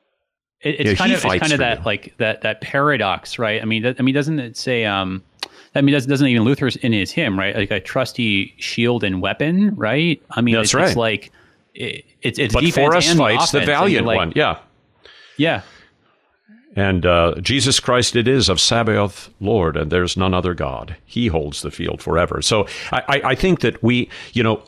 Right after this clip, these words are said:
Speaker 2: what is it, what does it mean? You know, this is passive trust. Um,
Speaker 1: Yeah.
Speaker 2: does it mean, does it mean we do nothing? Well, in a certain sense, yes, but what it means is that we stay within our calling.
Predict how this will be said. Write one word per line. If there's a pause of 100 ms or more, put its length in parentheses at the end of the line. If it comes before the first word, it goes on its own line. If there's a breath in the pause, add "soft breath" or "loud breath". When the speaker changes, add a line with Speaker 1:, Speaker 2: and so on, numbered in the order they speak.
Speaker 2:
what
is
it,
what
does
it
mean?
You
know,
this
is
passive (240)
trust. (880 loud breath)
Um,
Speaker 1:
Yeah.
Speaker 2:
does
it
mean,
does
it
mean
we
do
nothing?
Well, (720 loud breath)
in
a
certain
sense,
yes,
but
what
it
means
is
that
we
stay
within
our
calling.